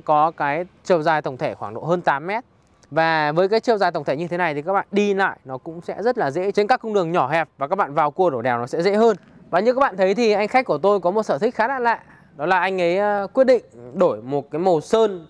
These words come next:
ở trong thùng. Và đương nhiên là khi mà muốn sơn được thì các cái vị trí sơn này nó là phải làm bằng thép. Thì, ờ, cụ thể thì có những các cái cột này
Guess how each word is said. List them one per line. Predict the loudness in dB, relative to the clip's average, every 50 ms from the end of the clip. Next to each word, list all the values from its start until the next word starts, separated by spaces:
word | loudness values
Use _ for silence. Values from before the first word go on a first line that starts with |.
| _ _ _
ở | -12 -8
trong | -6 -6 -2
thùng. | 0 0 0 0 -4 -8 -14 -20 _ _ _ _ _ _
Và | -2 2
đương | 4 4 4 4
nhiên | 4 4 2 2 2
là | 0 0 2 0 0 0 -2 -2
khi | -2 -2 0 0 2
mà | 2 0 0 0 0 0
muốn | 0 -2 -2 -2
sơn | 0 2 2 2 2 2
được | 2 0 0 0 -4
thì | -8 -2
các | -2 -2 0 0
cái | 0
vị | -2 -2 -2
trí | -4 -4 0
sơn | 2 2 2 2 2
này | 0 0 0
nó | 0 0 0
là | 2 0 0
phải | -2 -4 -6 -6
làm | -6 -6 -6 -6
bằng | -6 -8
thép. | -4 -2 -2 -2 -2 -4 -12 -20 -20 _ -20 -20 _ _ _
Thì, | -2 0 2 2
ờ, | 4 4 2 2 0 -2
cụ | -4 -4 0
thể | 2 2 2 2 0
thì | -4 -6
có | -2 0 0 0 0
những | -2 -4 -6
các | -6 -4
cái | -4 -2
cột | 0 2 2 2 2 0
này | -4 -10